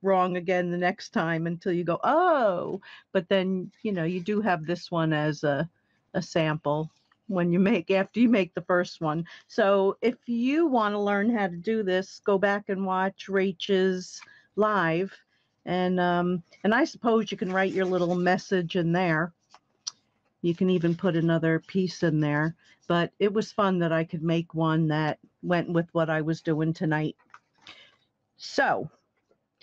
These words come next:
let me stick this aside and we'll get to the,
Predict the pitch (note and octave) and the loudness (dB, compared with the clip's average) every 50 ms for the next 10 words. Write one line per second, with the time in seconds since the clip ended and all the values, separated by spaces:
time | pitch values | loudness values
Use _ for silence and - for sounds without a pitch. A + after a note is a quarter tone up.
0 | - - - _ - G3 D3 G3 G3+ G3+ - - - G#3 G3 G3+ - F#3 D#3+ G3 | -20 -20 -14 _ -6 -6 -4 -2 -4 -4 -6 -6 -4 -4 -2 -2 -2 -2 2 2
1 | A3+ D#4 - - - A3+ - - G3+ F3+ E3+ D#3+ D#3 F3 A3 B3 B3+ B3 - _ | 2 2 0 -2 -8 -8 -4 0 0 2 2 2 2 2 0 -2 -6 -10 -16 _
2 | _ _ _ _ _ _ _ _ _ _ _ - D#3+ F3 F3+ F3+ F3+ F3+ F#3 E3+ | _ _ _ _ _ _ _ _ _ _ _ -8 -6 -6 -4 -2 -2 -4 -4 -2
3 | - G3 - - _ - - - A3+ G#3 G3+ G3+ E3+ F#3 F#3 F3+ F3+ F3+ F3+ F#3 | 0 0 0 -2 _ -10 -4 0 2 4 4 4 4 4 4 4 4 4 4 2
4 | E3+ | 0